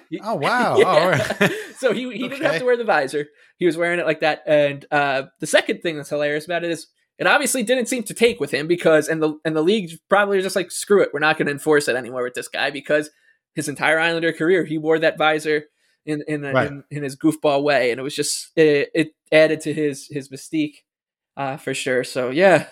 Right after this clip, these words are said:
Speaker 1: um,
Speaker 2: Hmm.
Speaker 1: to our favorite, you know, seven-tongued Estonian. We're,
Speaker 2: <laughs>
Speaker 1: we, we'll see.
Speaker 2: Oh, yeah.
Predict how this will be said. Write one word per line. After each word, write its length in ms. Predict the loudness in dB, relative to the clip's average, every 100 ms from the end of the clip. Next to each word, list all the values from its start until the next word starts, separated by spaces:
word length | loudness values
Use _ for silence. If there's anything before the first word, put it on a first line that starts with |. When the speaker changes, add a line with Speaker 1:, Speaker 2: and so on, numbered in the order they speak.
| -4
Speaker 1:
um, 400 | 2 4 4 -2 -12 _ _
Speaker 2:
Hmm. 180 | 0 2 0 -4
Speaker 1:
to 120 | 2
our 120 | 4
favorite, 580 | 4 4 4 4 2 -2 _ _ _ _ _ -10
you 100 | -8
know, 120 | -8 -10 _
seven-tongued 800 | -6 2 2 2 -4 -4 -4 -4
Estonian. 600 | -8 -2 -2 -2 -8 -12 -18 _ _ _ _
We're, 260 | -4 -2 0 -2 -6
Speaker 2:
<laughs> 220 | -2 2
Speaker 1:
we, 140 | 4 4
we'll 280 | 2 2 2
see. 320 | 2 0 -2 2
Speaker 2:
Oh, 120 | 2
yeah. 280 | 4 2